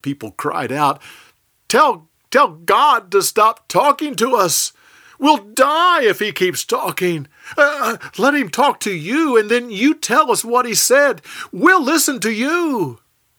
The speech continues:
Moses said, "Don't be afraid. God wants you to stand in awe of him so you'll stay away from sin."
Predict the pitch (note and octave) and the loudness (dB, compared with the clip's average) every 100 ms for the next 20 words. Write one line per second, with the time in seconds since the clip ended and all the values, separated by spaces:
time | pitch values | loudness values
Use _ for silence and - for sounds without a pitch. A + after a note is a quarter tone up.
0 | _ _ _ _ _ _ _ - - C3 | _ _ _ _ _ _ _ -20 -14 -10
1 | - G2+ - C#3 A2 _ _ _ _ _ | -8 -8 -6 -8 -10 _ _ _ _ _
2 | _ _ - C4+ - - G#2 - - D3 | _ _ -12 -12 -12 -16 -14 -14 -12 -8
3 | C3+ A3 B3 E3 _ _ _ _ _ _ | -4 -4 -6 -10 _ _ _ _ _ _
4 | _ A#3+ C#4+ G3 D#3 A#3+ - C4+ G#3 - | _ -2 0 0 0 0 0 -2 0 -4
5 | - G3 C4+ G3 F3+ D3 A3 D4+ C4 E3+ | -4 -4 -4 -4 -6 -8 -4 -2 0 -2
6 | C#3 D3 C#3 C3 - - A#3+ A3 E3+ C#3+ | -2 -4 -4 -4 -4 -2 -2 0 0 0
7 | - A#3+ C#4 F#3 A3+ - C#3 - - C#4 | -2 -4 -2 -2 -2 -4 -6 -4 -4 -6
8 | E4 B3 C3 F2+ | -12 -14 -16 -20